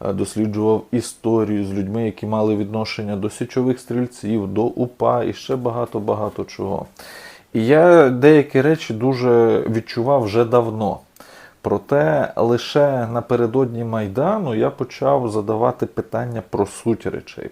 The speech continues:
При цьому, якщо ми візьмемо дві тисячі дванадцятий, дві тисячі тринадцятий рік, то зараз я б сказав, що запитань тільки побільшало. І це не просто так, насправді. От дивіться, от ми говоримо, незалежність.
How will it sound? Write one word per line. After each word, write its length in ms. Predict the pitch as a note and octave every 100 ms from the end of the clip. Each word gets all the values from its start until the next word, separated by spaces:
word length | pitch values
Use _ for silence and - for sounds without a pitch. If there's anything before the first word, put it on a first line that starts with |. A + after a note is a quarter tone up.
| -
При 160 | G#2 - _ -
цьому, 420 | - A2+ F#2+ - - - - - -
якщо 280 | G2 - G#2+
ми 100 | G#2+
візьмемо 340 | A2 G2+ G#2
дві 120 | G2
тисячі 320 | G2 G#2 - G2
дванадцятий, 680 | F#2+ G2 A2+ A#2+ - -
дві 80 | F#2+
тисячі 320 | F2 F#2 -
тринадцятий 720 | F#2+ - G2+ C3+ E3+ - D3+ C3
рік, 260 | A2 - _ _ _ _ _ _ _ _ _ _
то 240 | - G#2+ -
зараз 440 | G2+ A#2+ C3+ C3+
я 60 | B2+
б 60 |
сказав, 300 | - A#2+ B2
що 180 | - G#2+
запитань 680 | G2 G#2 - - A2+ C3 D#3+ - _ _
тільки 340 | _ G2 F#2 -
побільшало. 720 | - F#2+ A2+ A#2+ - - - _ _ - - - - _
І 400 | - B2 C3+ D3
це 180 | C#3 D3
не 120 | C#3+
просто 360 | D3 D#3 D3+ -
так, 460 | - B2 - - - -
насправді. 640 | A2 - A#2+ G2 E2+ -
От 160 | A#2 B2
дивіться, 340 | B2 G2+ -
от 120 | F2+
ми 100 | D#3+
говоримо, 520 | D#3 B2+ G#2+ - -
незалежність. 1200 | - A2 C3 D#3 B2+ B2 A2+ G2 F#2+ - - -